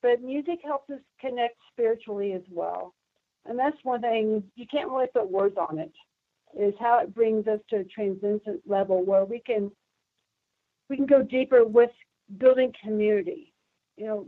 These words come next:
the people with dementia, they, they lose so much, but, but there's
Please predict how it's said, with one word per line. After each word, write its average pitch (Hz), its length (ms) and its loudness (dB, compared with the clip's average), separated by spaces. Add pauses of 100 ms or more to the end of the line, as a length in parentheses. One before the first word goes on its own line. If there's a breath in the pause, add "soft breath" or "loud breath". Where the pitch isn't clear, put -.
the 247 80 -8
people 269 240 -6
with 349 120 -2
dementia, 214 520 4
they, 214 380 0
they 233 140 2
lose 247 280 -4 (100)
so 233 120 -4
much, 190 340 -8 (100)
but, 202 120 -4 (840)
but 240 200 -4
there's 262 300 6